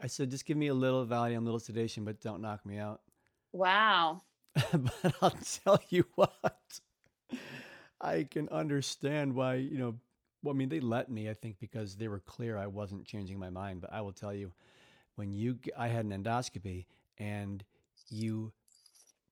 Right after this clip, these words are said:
Speaker 1: burp and dry heave and gag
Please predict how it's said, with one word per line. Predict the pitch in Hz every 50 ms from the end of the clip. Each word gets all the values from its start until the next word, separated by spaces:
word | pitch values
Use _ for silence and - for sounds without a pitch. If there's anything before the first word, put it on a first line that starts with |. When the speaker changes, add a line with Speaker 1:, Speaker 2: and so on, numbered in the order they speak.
| 98 107 - _ _ _ _ _ _ _ _ _ _ _ _ _ _ _ _ -
Speaker 1:
burp | - 127 127 143 180 202 - _ _ - _ _ _ _ _ _ _ _ _ _ _ _ _ _ _
and | - 120 120 117 113 113 110 107 107 104 104 _ _ _ _ - 107
dry | 104 110 104 110 117 120 123 131 143
heave | 147 123 - 165 147 143 147 151 151 139 139 - _ -
and | 123 131 135 135 135 131 123 113 110
gag | 117 117 113 113 107 98 92 92 90 -